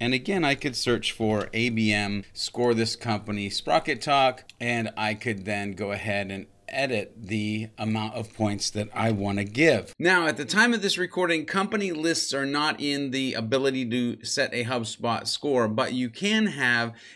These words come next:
a contact property or a static list to set that. Now, one thing I'll also say is, notice this is based off of the contact, which, because we're using the contact, we're able to score the company, but we're gonna dive into company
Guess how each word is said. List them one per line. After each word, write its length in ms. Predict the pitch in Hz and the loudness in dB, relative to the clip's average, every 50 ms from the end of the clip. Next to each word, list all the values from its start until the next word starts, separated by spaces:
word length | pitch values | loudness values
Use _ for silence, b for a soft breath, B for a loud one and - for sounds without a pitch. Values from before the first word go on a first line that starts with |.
| B - | B 0
a 160 | - 127 117 | 0 0 0
contact 640 | 110 - 143 151 151 156 147 - 156 139 123 - - | -2 -4 -4 -2 -2 -2 0 0 0 0 0 -2 -6
property 460 | - 139 127 123 113 117 127 123 117 | -4 -2 -2 -2 -2 -2 0 0 0
or 240 | - - 107 117 113 | -2 -2 -2 -2 0
a 80 | 110 107 | -2 -2
static 580 | 107 - - - 147 147 147 139 131 113 - | -4 -6 -2 0 2 2 4 2 0 -2 -4
list 540 | - 107 110 107 107 - - 104 - - - | -4 -4 -4 -4 -4 -8 -10 -12 -12 -10 -10
to 240 | - - 123 113 107 | -6 -2 -2 0 0
set 420 | - - - 113 - - - - | 0 0 0 0 0 -2 -4 -8
that. 320 | 87 104 101 87 71 76 92 | -4 -4 -2 -2 -4 -6 -4
Now, 340 | 127 156 160 156 - B B B B B | -4 -2 -2 -2 -4 B B B B B
one 180 | 160 185 202 196 | 0 0 2 2
thing 160 | 196 175 165 | 0 0 0
I'll 80 | 156 | -2
also 400 | 139 - - 160 190 - - 170 | -4 -4 -4 -4 -4 -4 -4 -4
say 300 | 156 - - 147 139 131 | -4 -2 0 0 2 2
is, 160 | 131 131 117 117 | 0 0 0 2
notice 340 | 151 165 170 160 156 156 | 2 4 4 4 2 -2
this 220 | - 160 156 - 170 | -4 -4 -4 -6 -6
is 100 | 160 - | -6 -8
based 380 | - - 127 131 160 139 110 | -4 -2 -2 0 -2 -2 -2
off 200 | 117 131 139 110 | -4 -4 -4 -6
of 120 | - 117 117 | -8 -4 -4
the 80 | 117 | -4
contact, 840 | 113 117 - - 208 214 208 196 196 - 156 131 131 123 123 117 - B B B B B B | -4 -4 -2 0 0 2 2 0 0 0 2 4 4 2 2 -2 -6 B B B B B B
which, 220 | - 135 131 - - | -6 -6 -4 -4 -4
because 420 | 131 117 - 165 165 165 165 160 | -6 -4 0 2 2 2 2 2
we're 160 | 151 147 139 | 0 0 2
using 400 | 139 139 147 160 156 156 160 143 | 2 0 -2 -4 -4 -4 -4 -4
the 80 | 127 123 | -4 -4
contact, 580 | - 139 139 120 123 120 113 135 120 117 110 | -4 -4 -4 -4 -4 -2 -2 -2 -2 -2 0
we're 100 | 117 120 | 0 0
able 180 | 120 110 104 107 | 0 0 0 -2
to 60 | 107 104 | -2 -2
score 340 | - - - 143 139 127 | -2 -2 0 2 2 2
the 100 | 120 107 | 2 0
company, 520 | 110 113 135 139 131 123 113 110 107 98 92 | -2 -2 -2 -2 -2 -2 -2 -2 -4 -4 -2
but 140 | 90 120 95 | -2 -2 -2
we're 120 | 127 156 | -2 -2
gonna 160 | 175 226 233 | -2 -2 -4
dive 320 | 208 - 170 151 151 135 131 | -2 0 0 0 0 0 -2
into 240 | 139 127 117 117 | -2 -2 -2 -2
company 640 | 110 - 135 139 135 123 135 135 127 123 120 113 | -4 -2 -4 -6 -4 -4 -4 -2 -2 -2 -2 -4